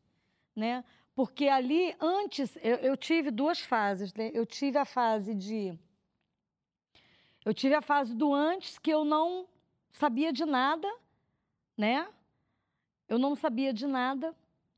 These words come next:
Eu não via nada. E eu tive a fase do depois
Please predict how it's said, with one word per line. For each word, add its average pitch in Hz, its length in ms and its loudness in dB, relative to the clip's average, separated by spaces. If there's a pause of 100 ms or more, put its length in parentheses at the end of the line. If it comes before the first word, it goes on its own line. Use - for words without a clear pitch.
(840)
Eu 262 120 2
não 330 180 2
via 294 260 2
nada. 254 600 -2
E 262 80 2
eu 285 120 4
tive 294 420 -2
a 294 120 2
fase 277 560 0
do 247 160 -2
depois 254 840 0